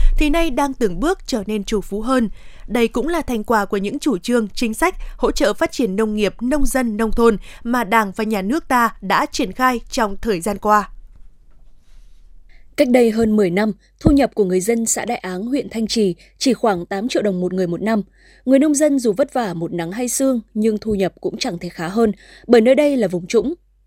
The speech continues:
Speaker 2: Nhưng sau quá trình thực hiện chương trình không hai và nay là chương trình không bốn của Thành ủy Hà Nội về xây dựng nông thôn mới, phát triển nông nghiệp gắn với tái cơ cấu lại ngành nông nghiệp,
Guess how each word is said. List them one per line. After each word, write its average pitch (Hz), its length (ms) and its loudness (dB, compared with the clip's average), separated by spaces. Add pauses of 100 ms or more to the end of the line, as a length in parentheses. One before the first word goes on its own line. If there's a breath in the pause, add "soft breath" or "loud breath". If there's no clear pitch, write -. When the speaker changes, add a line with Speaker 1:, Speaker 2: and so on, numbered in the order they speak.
(140)
Speaker 2:
Nhưng 208 240 2
sau 202 200 2
quá 190 120 -2
trình 208 200 -4
thực 180 140 -8
hiện 196 160 2
chương 208 200 -4
trình 190 180 -2
không 226 200 -2
hai 220 260 2 (280 loud breath)
và 262 100 2
nay 285 180 6
là 226 100 2
chương 226 160 -4
trình 196 180 -2
không 214 240 -4
bốn 190 200 2
của 269 80 -4
Thành 185 160 -8
ủy 170 100 -2
Hà 170 140 -8
Nội 190 220 2 (260 soft breath)
về 233 220 4
xây 302 180 2
dựng 202 220 0
nông 208 120 0
thôn 202 180 -4
mới, 190 260 2 (140)
phát 302 200 -4
triển 175 300 0
nông 202 140 0
nghiệp 196 180 6 (260 loud breath)
gắn 214 160 2
với 208 200 4
tái 214 180 -2
cơ 277 140 -4
cấu 226 160 -4
lại 269 220 -4
ngành 190 280 -4
nông 262 160 2
nghiệp, 214 180 4